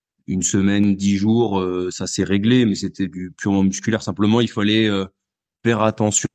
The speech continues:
sur ces, sur la période de, bah, de une semaine, dix jours. Mais bon, euh, mais tu vois, ça, ça fait partie des choses dont je te parlais. Tu vois, un peu plus de fatigue à cette période-là. Tu vois moins le soleil, il fait plus froid, les échauffements sont plus longs, sont plus compliqués.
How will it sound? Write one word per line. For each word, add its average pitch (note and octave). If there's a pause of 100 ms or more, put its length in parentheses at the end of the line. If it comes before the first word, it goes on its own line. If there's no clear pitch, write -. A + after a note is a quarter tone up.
(180)
sur G#2+
ces, F2+
sur -
la F#2+
période G2
de, F2+
bah, E2+
de E2+
une E2+
semaine, F#2
dix F2
jours. A#2 (420)
Mais E2
bon, E2
euh, G#1+
mais -
tu -
vois, B2
ça, A#2+
ça A2+
fait G#2
partie G2+
des G#2
choses G#2+
dont G2+
je -
te -
parlais. G#2
Tu G2
vois, F#2+
un F#2+
peu F#2+
plus -
de G2+
fatigue G2+
à F#2+
cette -
période-là. G2 (440)
Tu -
vois G#2+
moins G#2
le G2+
soleil, G#2
il G2+
fait G#2+
plus G2+
froid, A2+
les G2+
échauffements G2
sont G2
plus G2+
longs, G#2
sont G2+
plus G2+
compliqués. A2+